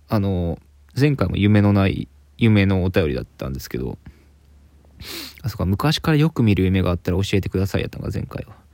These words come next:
確かに似てるな。夢の中でしか行ったことがなく、しかし夢の中では馴染みがある、そのような場所ってありますか？似てるな。<laughs>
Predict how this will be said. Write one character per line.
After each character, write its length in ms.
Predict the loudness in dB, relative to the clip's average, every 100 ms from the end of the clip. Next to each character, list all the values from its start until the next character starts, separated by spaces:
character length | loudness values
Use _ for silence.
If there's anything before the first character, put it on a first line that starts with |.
| _ -20 -20 -20 -20 -20 _ _ _ -4
確 160 | -2
か 60 | 0
に 40 |
似 140 | 0 2
て 120 | 2
る 80 | 4
な。 240 | 0 -4 -14 _ _ _ _ _ _ _ _ _ _ _ _ _ _ _ _ _ _ -2
夢 200 | 2 4
の 120 | 4
中 240 | 4 2
で 80 | 2
し 60 | 2
か 120 | 0
行 100 | 0
っ 20 |
た 180 | -2 0
こ 80 | 0
と 80 |
が 80 | 0
な 100 | 0
く、 100 | -2
し 80 | -4
か 120 | -4
し 100 | -2
夢 140 | 0 2
の 80 |
中 160 | 2 2
で 60 | 0
は 60 |
馴 180 | 2 0
染 160 | 2 2
み 40 |
が 80 | 0
あ 20 |
る、 60 | -2
そ 140 | 0
の 60 | 0
よ 20 |
う 20 |
な 80 | 2
場 140 | 0
所 100 | 0
っ 60 | -4
て 100 | -4
あ 80 | -4
り 80 |
ま 140 | -4 -6
す 80 | -8
か？ 160 | -14 -6
似 100 | -2
て 100 | 0
る 100 | 0
な。 200 | -4 -8 _ -20 -20 -20 _
<laughs> 320 | -12 -2 -2